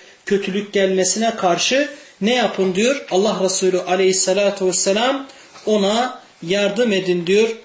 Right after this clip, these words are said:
aleyhissalatu vesselam. Kardeşlerim, Ayşe anamızın rivayet ettiği bir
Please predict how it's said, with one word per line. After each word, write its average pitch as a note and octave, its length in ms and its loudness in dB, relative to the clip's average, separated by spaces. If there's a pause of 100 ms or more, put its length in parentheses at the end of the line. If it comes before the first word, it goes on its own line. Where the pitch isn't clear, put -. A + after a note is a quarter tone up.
(240)
aleyhissalatu G3 1200 0 (300)
vesselam. D#3+ 560 -2 (880)
Kardeşlerim, A3 640 0 (540)
Ayşe A3+ 340 0
anamızın G3+ 500 0
rivayet A3 360 0
ettiği G3 320 0
bir F3+ 240 2